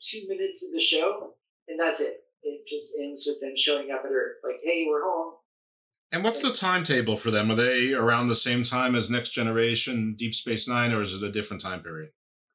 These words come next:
Speaker 1: Um, it's taking place concurrent in that, in that whole universe. So it's really, um, as Deep Space, it started, I wanna say, season three of Deep Space Nine.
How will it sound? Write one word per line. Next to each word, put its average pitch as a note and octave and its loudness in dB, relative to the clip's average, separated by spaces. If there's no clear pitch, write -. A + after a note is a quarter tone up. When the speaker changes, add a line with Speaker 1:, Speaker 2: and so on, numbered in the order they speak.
Speaker 1:
Um, D4 2
it's D#4 -4
taking C#4+ -6
place A#3+ -4
concurrent E3 -6
in D3 -14
that, C#3+ 0
in D3+ -12
that C#3+ -2
whole C#3+ -6
universe. B2+ -4
So B2+ 0
it's G4+ -2
really, E4+ -6
um, C3 -10
as G3 -2
Deep - -18
Space, - -8
it - -20
started, B3+ -2
I G3 -2
wanna G#3 -2
say, - -2
season - -12
three F#3 -8
of - -18
Deep - -18
Space - -8
Nine. C#3+ -8